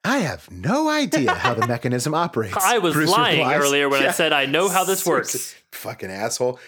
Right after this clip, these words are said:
Speaker 1: He t-, he's telling you the truth for the first time in your life. He's not even your uncle.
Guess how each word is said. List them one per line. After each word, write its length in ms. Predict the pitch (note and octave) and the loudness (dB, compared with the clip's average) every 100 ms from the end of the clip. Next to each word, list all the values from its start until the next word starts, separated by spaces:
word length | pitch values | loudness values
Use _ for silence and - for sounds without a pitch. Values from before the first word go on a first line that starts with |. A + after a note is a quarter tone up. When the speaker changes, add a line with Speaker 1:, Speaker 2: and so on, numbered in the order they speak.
| - | -8
Speaker 1:
He 140 | C#3 D#3 | -4 -2
t-, 180 | E3+ F3+ | 0 -2
he's 140 | F3 | 0
telling 200 | F#3 F3+ | -2 0
you 80 | E3+ | 0
the 80 | E3 | 0
truth 200 | F#3 D#3 | 0 0
for 80 | D#3 | 0
the 100 | C#3+ | 0
first 220 | D#3 D#3 | 0 0
time 180 | D#3+ D3+ | 0 2
in 60 | |
your 100 | D3 | 2
life. 220 | D3 C#3+ | 2 0
He's 140 | B2+ B2 | 0 0
not 180 | C#3+ C#3+ | 2 2
even 180 | C3 B2+ | 0 0
your 120 | B2 | 0
uncle. 380 | A#2+ A2+ - | 0 -2 -10